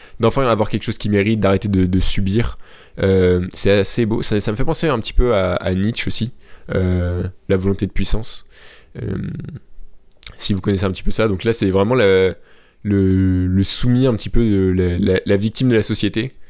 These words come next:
euh, qui se fait martyriser par ses élèves, euh, en tant que prof de, de bas niveau de, de lycée. Et là, qui, qui se lève, qui se, qui de, enfin, qui,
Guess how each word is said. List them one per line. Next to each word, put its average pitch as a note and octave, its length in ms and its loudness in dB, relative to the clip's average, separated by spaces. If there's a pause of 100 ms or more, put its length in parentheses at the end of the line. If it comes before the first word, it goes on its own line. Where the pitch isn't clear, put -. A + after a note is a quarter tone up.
(460)
euh, G2 120 -2
qui - 120 -8
se - 60 -4
fait G2+ 80 2
martyriser G#2+ 500 0
par G2+ 140 -2
ses F#2+ 220 0
élèves, G2+ 360 2
euh, F#2 380 0 (420)
en G2 160 -2
tant G2 140 0
que F#2+ 280 2
prof G2+ 420 2
de, F#2 180 -6
de F#2+ 120 -6
bas G2 180 0
niveau G2+ 380 2
de, F#2 320 2
de F#2+ 140 0
lycée. F#2+ 460 0 (640)
Et G2 160 2
là, G#2+ 120 4
qui, G2 340 -4
qui - 100 -6
se - 140 0
lève, G2+ 480 2
qui - 180 -10
se, F2+ 680 2 (960)
qui G2 200 0
de, F#2 360 0
enfin, - 180 -2
qui, - 400 -6